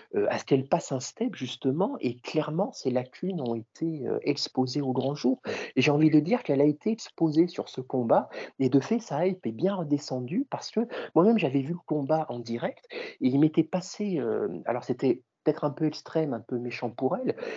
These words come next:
mais elle fait partie de ces combattants et combattantes, euh, à l'U F C. Euh, euh, quand je la voyais tellement en difficulté debout,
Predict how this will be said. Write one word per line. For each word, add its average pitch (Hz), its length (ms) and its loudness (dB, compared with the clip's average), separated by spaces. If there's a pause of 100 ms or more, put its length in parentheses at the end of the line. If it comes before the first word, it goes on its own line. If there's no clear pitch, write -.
(200)
mais 135 200 6
elle 131 120 4
fait 165 100 4
partie 190 300 -2
de - 80 -12
ces - 120 -8
combattants 151 600 -2
et 123 160 -4
combattantes, 120 760 -6
euh, 117 180 0
à 120 100 2
l'U 123 240 2
F - 40 -12
C. 240 320 2 (560)
Euh, 110 800 0 (220)
euh, 107 340 -6
quand 175 140 2
je 170 100 -2
la 180 80 4
voyais 165 460 4 (240)
tellement 220 760 2
en 120 120 -6
difficulté 143 840 -4
debout, 131 520 -2